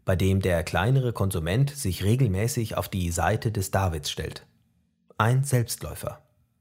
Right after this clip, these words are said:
Bevor wir uns nun um die mögliche Zukunft von Bruichladdich kümmern, wollen wir zunächst die wirtschaftliche Situation der Beteiligten ansehen.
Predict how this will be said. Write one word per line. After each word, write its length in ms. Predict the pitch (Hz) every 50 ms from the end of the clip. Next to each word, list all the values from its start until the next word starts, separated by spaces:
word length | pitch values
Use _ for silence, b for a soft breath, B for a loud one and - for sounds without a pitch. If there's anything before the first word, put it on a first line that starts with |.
| _ _ _ _ _ _ _ _ _ _ _ _ _ _ _ _ _ _ _ _
Bevor 320 | 117 104 - 135 151 165
wir 120 | 175 160 120
uns 220 | 120 113 - -
nun 320 | 98 98 113 143 156 165
um 200 | 147 113 113 104 95
die 200 | 98 95 90 85
mögliche 540 | 85 92 104 147 143 143 131 - - 87 -
Zukunft 640 | - - 147 165 147 - 151 120 104 87 - -
von 320 | - - 101 95 92 90
Bruichladdich 500 | 90 98 92 85 92 95 101 95 90 -
kümmern, 320 | - - 104 101 95 87 B B B B B B B B
wollen 200 | - 104 120 143
wir 120 | 151 147
zunächst 680 | 143 - 95 85 90 110 147 139 - - - - _ -
die 160 | 101 92 90
wirtschaftliche 600 | 87 113 139 139 - 143 139 - 120 110 - 117
Situation 640 | 101 98 90 92 87 85 82 - - 104 117 123 117
der 100 | 107 98
Beteiligten 560 | 98 107 90 - 87 87 82 82 - - 87
ansehen. 400 | 82 90 90 - 76 71 71 -